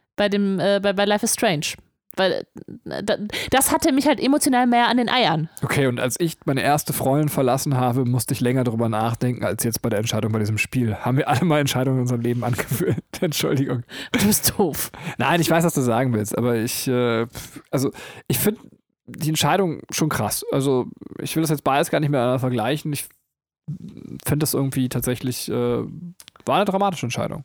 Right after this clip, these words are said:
Speaker 1: Okay. Okay, also, äh, vielleicht liegt da auch nochmal der Unterschied zwischen einem Punkt, den ich weniger und den du mehr gegeben hast. Ähm.
Speaker 2: Ja, aber es ging ja auch gerade viel mehr um die Frage, so, um jetzt nicht den Faden zu verlieren,
Speaker 1: Ach so.
Speaker 2: ob das mehr Gewinn hat, äh,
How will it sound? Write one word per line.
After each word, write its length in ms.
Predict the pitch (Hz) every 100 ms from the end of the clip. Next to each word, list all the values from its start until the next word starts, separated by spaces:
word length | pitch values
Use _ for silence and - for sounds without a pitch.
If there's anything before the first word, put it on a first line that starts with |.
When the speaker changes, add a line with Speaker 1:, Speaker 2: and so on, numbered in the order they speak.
| -
Speaker 1:
Okay. 220 | 214 151 165 _ _ _ _ - - - _ - - -
Okay, 240 | - - -
also, 320 | - 240 247 240
äh, 160 | 226
vielleicht 320 | 233 262 269
liegt 340 | 247 - - -
da 140 | 208
auch 60 | 240
nochmal 260 | 220 214
der 60 | 202
Unterschied 320 | 208 208 196
zwischen 220 | - 190
einem 240 | 190 156 185
Punkt, 280 | 202 214 185
den 140 | 170
ich 240 | 190 -
weniger 340 | 190 190 180 160
und 140 | 170
den 100 | 170
du 100 | 170
mehr 200 | 165 143
gegeben 340 | 156 151 160 170
hast. 320 | 139 - -
Ähm. 420 | 160 151 151 160 - - -
Speaker 2:
Ja, 100 | 151
aber 160 | 170
es 280 | 101 113 165
ging 120 | 180
ja 140 | 185 160
auch 140 | 147
gerade 360 | - 143 156 139
viel 200 | - 165
mehr 140 | 151
um 120 | 143
die 80 | 143
Frage, 500 | - 143 135 139 139
so, 100 | 135
um 220 | 131 110
jetzt 160 | 131 -
nicht 100 | 131
den 80 | 123
Faden 300 | - 147 185
zu 140 | 147
verlieren, 320 | 139 127 131
Speaker 1:
Ach 20 | 113
so. 60 |
Speaker 2:
ob 80 | -
das 240 | 143 -
mehr 500 | 143 101 131 156 180
Gewinn 500 | 143 135 135 123 120
hat, 360 | 120 131 - -
äh, 400 | 127 120 104